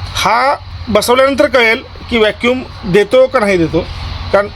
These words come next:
शक्यता आहे हा पण जळायच्या आतमध्ये जळते ते. हा बघा, हा ऑइल फिल्टरची परिस्थिती पहा, ही वितळ आहे हो.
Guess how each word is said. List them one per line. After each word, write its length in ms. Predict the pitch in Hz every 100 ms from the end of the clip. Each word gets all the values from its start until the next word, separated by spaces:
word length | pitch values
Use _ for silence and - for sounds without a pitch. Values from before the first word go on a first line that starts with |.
| 180
शक्यता 360 | - 202 240 247
आहे 80 | 240
हा 80 | 220
पण 200 | 240 220
जळायच्या 340 | 208 214 214
आतमध्ये 340 | 208 214 220 - - - 807 659 -
जळते 340 | 196 208 165
ते. 120 | 135 123 - - - - - - 277 254 294 294
हा 160 | - 214
बघा, 200 | 165 110 - - - - - - - -
हा 100 | 185
ऑइल 240 | 214 240 240
फिल्टरची 360 | 262 262 254
परिस्थिती 340 | 240 240 247 233
पहा, 160 | 226
ही 240 | 220 226 226
वितळ 260 | 220 202
आहे 280 | 277 277 185
हो. 80 | 120